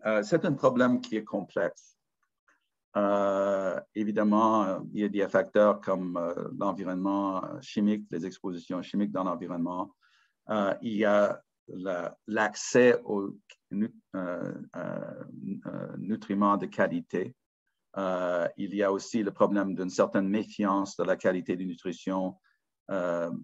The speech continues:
euh, dans certaines régions de la, de la Chine. Euh, alors, quand on commence à conceptualiser, euh, une intervention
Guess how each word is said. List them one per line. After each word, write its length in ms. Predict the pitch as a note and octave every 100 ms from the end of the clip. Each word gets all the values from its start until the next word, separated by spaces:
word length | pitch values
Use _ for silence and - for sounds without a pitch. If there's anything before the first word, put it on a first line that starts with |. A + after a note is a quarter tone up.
| -
euh, 340 | E2 F2 F2+
dans 160 | F2+ F#2
certaines 320 | - - F2+
régions 380 | F2 E2+ G2 F#2+
de 120 | D#2+
la, 240 | E2 F2 - -
de 120 | D#2+
la 160 | F2 E2
Chine. 360 | - F2 F2+ G#2 _ _ _ _ _ _ _ _ _ G#2
Euh, 260 | G#2 F#2+ - -
alors, 460 | A2+ A2+ A2 G#2 - _ _ - - - -
quand 220 | - E3
on 80 | D#3
commence 400 | C3 A#2+ B2 B2
à 80 | F#2+
conceptualiser, 1400 | - - A#2+ - G#2+ - G2+ F#2+ F#2 E2+ G#2 G#2 G#2 G#2 - -
euh, 300 | F2 F2 - _ _ -
une 120 | A2
intervention 920 | A#2 A2 F2+ F#2 F#2 A2 G#2+ G#2+ -